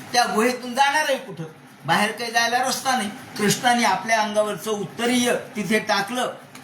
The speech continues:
तिथे मुचुकुंद नावाचा राजा झोपलेला होता, त्याच्यावरती टाकलं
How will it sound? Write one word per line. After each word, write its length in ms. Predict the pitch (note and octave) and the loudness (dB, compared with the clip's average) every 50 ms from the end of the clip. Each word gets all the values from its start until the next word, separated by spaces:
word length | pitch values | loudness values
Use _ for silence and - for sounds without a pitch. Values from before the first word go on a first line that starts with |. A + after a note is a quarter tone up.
| - - - - - - - - - - - | -20 -20 -20 -18 -18 -18 -18 -18 -12 -6 -4
तिथे 400 | G3 F3+ G#3+ A#3 G#3 G3 - - - - - - | 0 2 2 2 2 2 -2 -6 -12 -10 -6 -2
मुचुकुंद 500 | F#3+ G#3 - A#3+ A#3 - E4 E4 D#4+ D4+ | -2 0 0 2 2 2 2 2 2 2
नावाचा 500 | C4+ A#3+ G#3+ G3 F#3 F3+ F3 - D#3+ D3+ | 2 2 2 2 0 0 -2 -2 -4 -2
राजा 280 | C#3+ C#3 C#3 C#3 C3+ | -2 -2 -2 -2 -2
झोपलेला 420 | C3 C3+ C3 - - C#3+ C3 B2+ A#2+ | -2 -4 -4 -4 -4 -2 -2 -2 -2
होता, 220 | A2 A2 - - - - - - - | -2 -4 -8 -10 -12 -12 -8 -2 -2
त्याच्यावरती 480 | F3 E3+ - F#3 F3 D#3+ D#3 - D3+ | 0 0 0 0 0 0 -2 -2 -6
टाकलं 440 | C#3 - C#3+ C#3+ C#3 E3+ F#3+ G3 G3 | -4 -4 -4 -4 -2 -2 -4 -4 -4